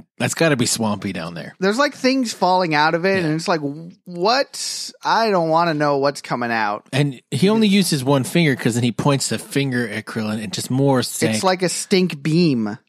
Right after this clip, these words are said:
Speaker 1: Yeah.
Speaker 2: Fires a stink beam at Krillin. It's, it's, it's pure nut stank, which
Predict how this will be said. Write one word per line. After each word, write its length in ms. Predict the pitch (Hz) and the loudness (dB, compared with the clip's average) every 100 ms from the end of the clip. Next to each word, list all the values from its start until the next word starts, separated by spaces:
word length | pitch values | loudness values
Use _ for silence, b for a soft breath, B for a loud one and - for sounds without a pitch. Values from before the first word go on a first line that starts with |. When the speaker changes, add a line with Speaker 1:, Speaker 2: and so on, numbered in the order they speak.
| - | -6
Speaker 1:
Yeah. 200 | 104 185 | -4 -2
Speaker 2:
Fires 340 | - 175 185 | 0 2 2
a 80 | 180 | 0
stink 380 | - 190 196 156 | 0 0 -2 -2
beam 320 | 147 180 180 | 2 2 2
at 100 | 131 | 0
Krillin. 500 | - 135 113 110 110 b b b - | -2 0 2 2 0 b b b -2
It's, 320 | 156 - - _ | 0 0 -8 _
it's, 400 | 190 156 139 135 - | 0 0 -2 -8 -2
it's 200 | 170 - | -2 -2
pure 340 | - 196 208 | 0 2 2
nut 400 | 180 151 160 185 | 2 2 2 2
stank, 480 | - 156 123 117 123 | -2 0 0 0 -4
which 440 | - 131 123 - | -2 -2 0 -6